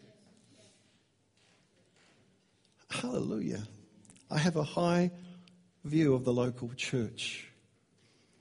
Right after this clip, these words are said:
So the next important question is, "Well, okay, hear what you're saying, Pete, in the light of this, how do we respond to this as a church here in Sydney?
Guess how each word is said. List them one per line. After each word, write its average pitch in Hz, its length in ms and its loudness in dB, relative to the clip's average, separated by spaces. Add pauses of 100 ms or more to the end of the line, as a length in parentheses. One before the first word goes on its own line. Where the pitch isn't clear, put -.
(720)
So 240 140 12
the 247 60 12
next 269 220 10
important 240 420 10
question 254 320 10
is, 220 100 10
"Well, 247 300 12
okay, 277 300 10
hear 269 180 12
what 240 100 8
you're 233 80 10
saying, 262 380 10
Pete, 226 280 10
in 220 60 8
the 220 80 10
light 240 220 8
of 226 100 6
this, 233 560 10 (540)
how 269 320 6
do 254 160 4
we 240 180 8
respond 233 800 6
to 175 120 6
this 165 380 4
as 165 200 2
a 170 60 2
church 175 400 2
here 175 180 0
in 175 80 2
Sydney? - 400 -4